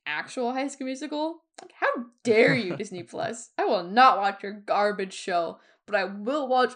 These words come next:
Speaker 1: all your Marvel shows.
Speaker 2: <laughs> Yeah. No, um, yeah, no, you're right. It, it's just,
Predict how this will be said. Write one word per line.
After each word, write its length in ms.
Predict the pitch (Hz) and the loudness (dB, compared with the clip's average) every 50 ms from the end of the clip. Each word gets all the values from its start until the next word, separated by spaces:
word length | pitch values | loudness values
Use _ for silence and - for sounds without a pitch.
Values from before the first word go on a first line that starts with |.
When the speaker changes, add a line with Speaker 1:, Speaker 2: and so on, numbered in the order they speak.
| - _ - | -6 _ 2
Speaker 1:
all 280 | 214 226 269 294 226 | 4 4 6 6 6
your 200 | 226 208 214 208 | 4 4 0 -2
Marvel 440 | 202 202 196 247 254 220 185 180 190 | 0 0 2 2 2 2 0 -2 -6
shows. 560 | - - 175 190 - 202 196 196 - - - _ _ _ _ _ _ _ _ _ _ _ - | -8 -8 -8 -8 -6 -8 -12 -14 -16 -20 -20 _ _ _ _ _ _ _ _ _ _ _ -12
Speaker 2:
<laughs> 180 | 123 - - - 180 165 - 160 147 - _ - 143 - _ - - - _ _ 160 165 165 170 - _ _ _ _ _ _ - | -12 -6 -2 -2 -2 -2 -2 -6 -16 -16 _ -20 -20 -20 _ -18 -18 -18 _ _ _ -20 -20 -20 -20 _ _ _ _ _ _ -16
Yeah. 300 | - 120 113 113 117 120 - _ _ _ _ _ _ _ _ - | -12 -10 -10 -10 -10 -12 -14 _ _ _ _ _ _ _ _ -10
No, 300 | 131 123 120 120 120 117 117 - | -6 -6 -6 -6 -8 -10 -12 -8
um, 500 | 123 123 123 123 123 123 120 120 120 117 117 - _ _ _ _ _ _ _ _ _ _ _ _ _ _ _ | -4 -2 0 0 0 -2 -4 -8 -12 -14 -18 -20 _ _ _ _ _ _ _ _ _ _ _ _ _ _ _
yeah, 220 | 147 147 139 131 | -6 -4 -4 -2
no, 160 | 123 131 135 | -2 -2 -4
you're 180 | 131 131 135 135 | -2 -4 -4 -4
right. 240 | 131 127 123 - - _ _ _ _ _ _ | -2 -2 -4 -4 -6 _ _ _ _ _ _
It, 140 | 139 123 120 _ _ - | -14 -14 -14 _ _ -10
it's 220 | 131 123 - - | -10 -10 -8 -8
just, 460 | - 131 120 - - - - - - | -6 -6 -6 -6 -10 -14 -16 -20 -20